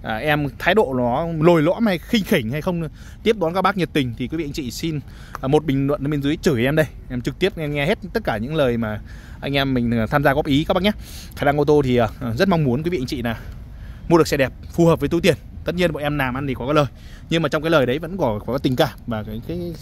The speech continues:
chuẩn, chuẩn, sự chuẩn xác. À, người ta đi mua xe cũ thì rất là sợ là đâm đụng va chạm ngập nước. Đấy, cái đấy thì bọn em kiểm tra được đấy,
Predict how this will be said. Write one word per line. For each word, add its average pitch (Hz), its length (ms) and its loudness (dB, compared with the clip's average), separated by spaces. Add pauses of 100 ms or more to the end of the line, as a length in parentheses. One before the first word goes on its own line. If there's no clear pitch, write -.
chuẩn, 131 140 4
chuẩn, 120 200 0
sự 185 140 -4
chuẩn 113 120 -4
xác. 185 160 -2 (640)
À, 139 80 0
người 139 140 4
ta 165 120 6
đi 170 100 2
mua 170 160 4
xe 170 100 2
cũ 175 240 -2
thì 170 60 2
rất 202 140 2
là 147 80 2
sợ 139 280 -2
là 110 240 -2
đâm 147 120 0
đụng 147 160 -4
va 139 100 2
chạm 135 160 -2
ngập 113 120 -4
nước. 190 200 4 (120)
Đấy, 117 180 -8 (260)
cái 147 60 -4
đấy 139 120 2
thì 170 120 -2
bọn 135 120 -6
em 135 60 -6
kiểm 110 120 -2
tra 147 160 2
được 127 100 0
đấy, 143 120 -6